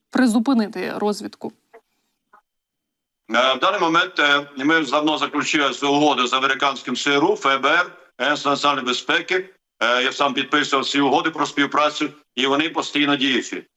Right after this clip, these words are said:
Speaker 2: Навіть той період, коли призупинені, все одно розвіддані в більшості випадків поступали. Тепер
Speaker 1: Мгм.
Speaker 2: іде повне відновлення. Це суверенне право держав.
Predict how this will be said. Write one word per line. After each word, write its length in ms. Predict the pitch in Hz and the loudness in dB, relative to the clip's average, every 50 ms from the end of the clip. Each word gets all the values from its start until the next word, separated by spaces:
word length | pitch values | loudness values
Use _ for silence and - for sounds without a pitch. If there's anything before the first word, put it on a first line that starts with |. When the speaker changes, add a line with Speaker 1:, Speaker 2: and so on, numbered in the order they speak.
| _ - | _ -6
Speaker 2:
Навіть 280 | 123 139 151 156 151 - | -4 -2 -2 -2 -2 -2
той 120 | 170 165 | -2 -2
період, 220 | - 156 160 160 - | 0 0 -2 -2 -2
коли 120 | - 143 143 | -2 -2 -2
призупинені, 580 | 156 151 139 - 151 147 175 180 170 160 147 | -2 -2 -2 -2 -2 -2 -2 0 0 0 0
все 220 | 131 - - 143 143 | -2 -2 -2 -2 -2
одно 340 | 143 135 123 147 170 190 185 | -2 -2 -2 -2 -2 -2 -2
розвіддані 600 | 143 - 123 135 135 113 120 143 160 165 160 147 | -2 -2 -2 -4 -4 -2 0 0 0 0 -2 -2
в 40 | |
більшості 280 | 127 147 139 - - 135 | -2 -2 -4 -2 -2 -4
випадків 440 | 123 - 147 143 143 - 139 123 - | -2 -2 -2 -4 -4 -6 -8 -6 -4
поступали. 720 | 127 123 - - 135 120 131 - 143 131 110 98 82 82 - - _ _ _ _ | -4 -4 -4 -4 -6 -6 -4 -2 -2 -2 -2 -4 -6 -10 -14 -18 _ _ _ _
Тепер 240 | - 117 226 214 170 | -6 -4 0 0 0
Speaker 1:
Мгм. 60 | 175 165 | 0 0
Speaker 2:
іде 120 | 170 170 | -2 -2
повне 420 | - - - 156 160 160 156 151 | -2 0 0 2 2 2 2 0
відновлення. 640 | 147 151 147 127 135 151 147 135 120 107 98 90 78 73 - - - - _ _ | 0 0 0 -2 -2 -2 -2 -2 -2 -2 -4 -6 -8 -12 -14 -16 -20 -20 _ _
Це 220 | - 156 160 165 | -4 -4 -4 -4
суверенне 580 | 156 - 165 147 127 123 131 151 165 165 160 147 | -2 -2 -2 0 2 2 0 0 0 -2 -2 -2
право 580 | - 139 143 147 143 143 143 143 143 - - _ _ - | 0 0 0 0 0 0 -2 -4 -4 -6 -14 _ _ -2
держав. 560 | 143 147 131 - 147 135 113 98 90 - - | -2 0 0 2 2 2 0 0 -4 -8 -16